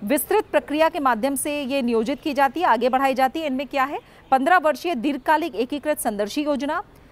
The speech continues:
एक पाँच वर्षीय सेनावार पूंजीगत अर्जन योजना, एक दो वर्षीय रोल ऑन वार्षिक अर्जन योजना और रक्षा मंत्री की अध्यक्षता वाली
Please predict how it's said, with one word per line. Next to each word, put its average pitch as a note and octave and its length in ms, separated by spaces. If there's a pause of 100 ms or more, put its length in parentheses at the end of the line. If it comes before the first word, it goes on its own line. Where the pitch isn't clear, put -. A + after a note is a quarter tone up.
(380)
एक C#4 180 (100)
पाँच D4 260
वर्षीय D#4 340
सेनावार D4 600
पूंजीगत C#4 420
अर्जन G#3+ 400
योजना, C#4+ 440 (340)
एक B3 220
दो C#4 180
वर्षीय E4 380
रोल B3 260
ऑन D4+ 160
वार्षिक A#3 380
अर्जन C4+ 260
योजना B3 340
और D#4 280
रक्षा D#4+ 240
मंत्री D#4 260
की D4+ 100
अध्यक्षता B3+ 440
वाली A#3+ 260